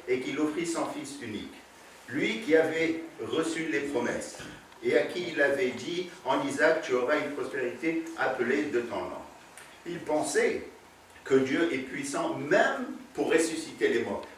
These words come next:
Abraham savait que s'il sacrifiait son fils, Dieu allait le ressusciter parce que toutes les promesses reposaient sur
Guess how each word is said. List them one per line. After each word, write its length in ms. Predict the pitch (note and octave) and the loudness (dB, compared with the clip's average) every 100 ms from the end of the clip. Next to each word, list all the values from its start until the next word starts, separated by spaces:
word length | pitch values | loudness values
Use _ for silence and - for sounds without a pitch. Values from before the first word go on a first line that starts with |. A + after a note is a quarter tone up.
| - | 2
Abraham 420 | - - E3+ - | 6 8 6 4
savait 440 | - A#2+ - - | 4 2 4 4
que 120 | - - | 4 2
s'il 220 | C3+ C#3 | 2 -2
sacrifiait 480 | - - - - A#2+ | 0 0 -2 -6 -6
son 180 | G#2+ F#2+ | -6 -6
fils, 200 | G#2 G#2+ - - | -8 -8 -10 0
Dieu 180 | C#3+ - | 6 8
allait 180 | - | 8
le 140 | - G#2+ | 6 4
ressusciter 500 | G#2+ - - - A#4 | 0 -6 -10 4 6
parce 240 | F#3 - F3+ | 6 2 2
que 240 | - - - - - | 4 4 0 -8 -2
toutes 200 | B3+ F3 | 0 2
les 100 | E3 | 2
promesses 460 | - D3 F3+ F3+ - - | 4 6 6 4 2 6
reposaient 680 | - - D3 C3+ D#3 F#3+ - - | 6 8 6 4 4 2 2 -6
sur 320 | - C#3 D3+ | -6 2 4